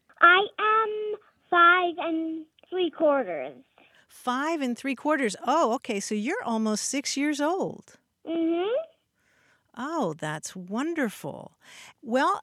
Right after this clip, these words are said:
Speaker 2: that's very interesting that you asked that question because Q is a very special letter. And you're right.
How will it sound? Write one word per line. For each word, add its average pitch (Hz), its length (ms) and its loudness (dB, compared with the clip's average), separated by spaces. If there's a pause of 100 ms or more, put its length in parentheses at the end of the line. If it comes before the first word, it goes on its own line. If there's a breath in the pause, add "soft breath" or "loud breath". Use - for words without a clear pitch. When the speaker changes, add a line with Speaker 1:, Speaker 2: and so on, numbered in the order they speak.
Speaker 2:
that's 302 320 -2
very 392 320 0
interesting 302 640 -4
that 226 180 0
you 240 200 -4
asked 247 340 -6
that 220 240 -4
question 277 560 -4
because 220 400 -6
Q 349 580 -6
is 240 200 -4
a 220 80 -4
very 254 720 -6
special 220 760 -8 (120)
letter. 214 460 -4 (200)
And 226 260 2
you're 285 200 -2
right. 269 500 -4